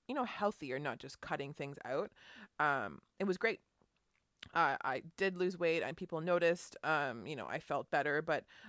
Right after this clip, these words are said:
I started to want more, like, I wanted more attention, s-, to be honest. And, you know, I still didn't feel worthy enough in the body that I had. I felt like I needed to have a smaller body in order to be loved and to be worth it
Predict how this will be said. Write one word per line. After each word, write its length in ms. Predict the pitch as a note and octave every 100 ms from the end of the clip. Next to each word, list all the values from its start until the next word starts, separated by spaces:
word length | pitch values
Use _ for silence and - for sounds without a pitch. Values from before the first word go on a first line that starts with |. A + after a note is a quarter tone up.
| -
I 60 | E3
started 360 | F3+ D#3+ E3 E3
to 640 | - E3+ D#3+ D#3 D3 D3 -
want 380 | D#3+ D#3 C#3+
more, 640 | E3+ E3 D#3+ D#3+ D#3 C#3+ - -
like, 120 | F3+
I 40 |
wanted 200 | E3 E3
more 180 | F3 D3+
attention, 480 | D#3 D#3 E3 D#3+ G#2 -
s-, 160 | - - - _ F#3 -
to 120 | E3+
be 120 | E3
honest. 400 | C3+ D3+ D#3 -
And, 320 | C#3+ C#3+ C#3+ -
you 100 | E3
know, 120 | C#3 -
I 100 | E3
still 460 | - D#3+ C#3+ C#3+ - - - - _ E3
didn't 240 | F3 D#3
feel 300 | - E3 D#3
worthy 320 | C#3+ D#3 D3+ D3+
enough 360 | D3+ C3 D3+
in 140 | - D#3
the 80 | D3+
body 300 | C#3 C3+ C#3+
that 140 | C#3+
I 80 | B2
had. 360 | - B2 C3+
I 120 | F3 D#3+
felt 200 | C#3 -
like 160 | C#3
I 40 | D3
needed 240 | C#3+ C#3+
to 80 | D3
have 260 | C#3+ C#3
a 100 | -
smaller 460 | - - C#3 B2 C#3
body 440 | C#3+ C3+ C3+ C#3 -
in 80 | D3
order 340 | C#3 C3 C3
to 140 | -
be 140 | C#3+ B2+
loved 500 | A#2 B2 E3+ F3+ -
and 220 | C#3 C3+
to 60 | -
be 120 | B2+
worth 300 | A#2+ C#3 D#3+
it 160 | C#3+